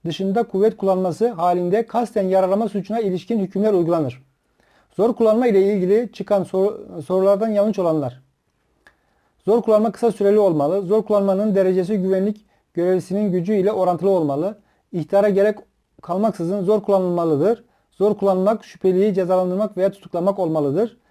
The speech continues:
Bu hususların hepsinde, hepsi de yanlıştır. Bunlar sınavda çıkıyor arkadaşlar.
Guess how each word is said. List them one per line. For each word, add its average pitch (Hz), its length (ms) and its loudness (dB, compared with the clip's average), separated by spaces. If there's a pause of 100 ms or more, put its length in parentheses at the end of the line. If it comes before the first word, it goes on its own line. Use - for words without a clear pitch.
(200)
Bu 220 80 -4
hususların 185 520 -2
hepsinde, 190 460 -4
hepsi 175 260 -4
de 240 220 -2 (280)
yanlıştır. 143 640 -6 (1700)
Bunlar 180 200 -2
sınavda 202 340 0
çıkıyor 185 280 -2
arkadaşlar. 135 420 -4